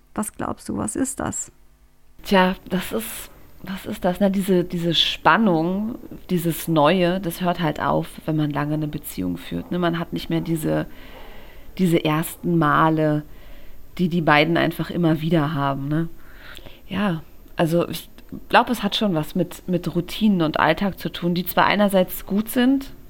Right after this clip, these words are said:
Speaker 2: und auch wichtig sind und andererseits aber auch Leidenschaft und Spannung und Aufregung natürlich irgendwie kaputt machen.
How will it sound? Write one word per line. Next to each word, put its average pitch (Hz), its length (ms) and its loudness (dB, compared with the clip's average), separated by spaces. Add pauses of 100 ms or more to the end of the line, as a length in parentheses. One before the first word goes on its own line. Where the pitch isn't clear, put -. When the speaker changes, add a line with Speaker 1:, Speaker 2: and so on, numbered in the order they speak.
(140)
Speaker 2:
und 170 220 -4
auch 151 200 0
wichtig 254 420 2
sind 247 380 0 (960)
und 190 240 2
andererseits 190 480 6
aber 180 260 8
auch - 280 2 (560)
Leidenschaft 196 680 4
und 180 180 0
Spannung 208 560 2
und 170 180 0
Aufregung 180 540 4
natürlich 165 460 0
irgendwie - 260 -6
kaputt - 400 -8
machen. 151 380 -8